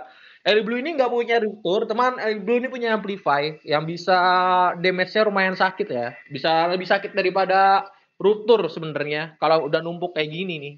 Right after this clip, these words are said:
Ini numpuk banget. Lu bisa pecahin nggak, bro? Ada B tiga nggak? Ada B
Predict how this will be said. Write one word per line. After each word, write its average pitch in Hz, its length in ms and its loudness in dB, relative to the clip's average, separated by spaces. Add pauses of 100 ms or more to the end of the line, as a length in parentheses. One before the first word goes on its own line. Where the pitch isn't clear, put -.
Ini 165 160 -6
numpuk 180 320 -4
banget. 147 240 -2 (880)
Lu 247 80 0
bisa 285 100 2
pecahin 277 320 -2
nggak, 226 160 2
bro? 170 320 -4 (3000)
Ada 226 480 2
B 220 160 0
tiga 247 240 -2
nggak? 214 160 -2
Ada 196 140 -2
B 190 60 0